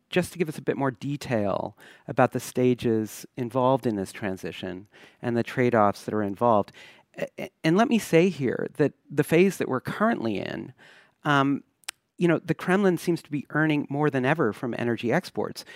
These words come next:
and those revenues go to Putin's war machine. And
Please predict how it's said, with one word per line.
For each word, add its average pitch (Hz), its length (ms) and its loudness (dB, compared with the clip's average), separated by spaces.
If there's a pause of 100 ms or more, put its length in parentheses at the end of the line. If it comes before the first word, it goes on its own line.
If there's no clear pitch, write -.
(180)
and 139 120 0
those 143 160 2
revenues 131 540 4
go 120 160 2
to 113 320 2 (560)
Putin's 139 460 -2
war 151 180 0
machine. - 560 -4 (180)
And 139 400 0